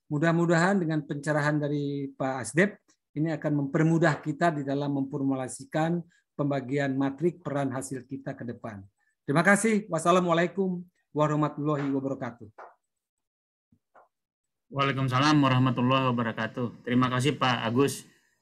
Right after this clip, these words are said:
Speaker 2: Tadi itu kira-kira, eh, tanggapan Pak Asdep di, eh, dalam, eh, apa namanya, menjalankan apa yang sudah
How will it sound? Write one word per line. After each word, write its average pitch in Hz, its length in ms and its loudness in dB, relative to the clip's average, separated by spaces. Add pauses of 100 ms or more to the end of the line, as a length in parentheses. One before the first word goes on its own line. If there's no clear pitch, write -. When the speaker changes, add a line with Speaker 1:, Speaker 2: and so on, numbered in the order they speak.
(200)
Speaker 2:
Tadi 135 640 0
itu 120 320 -2
kira-kira, 123 560 2 (520)
eh, 113 480 -2 (920)
tanggapan 120 800 0 (160)
Pak 113 240 -2
Asdep 123 320 0 (480)
di, 113 400 -2
eh, 110 320 -2
dalam, 123 480 4 (160)
eh, 110 320 0
apa 127 160 -4
namanya, 120 400 2
menjalankan 117 640 2
apa 117 240 -6
yang 104 160 -6
sudah 113 300 -6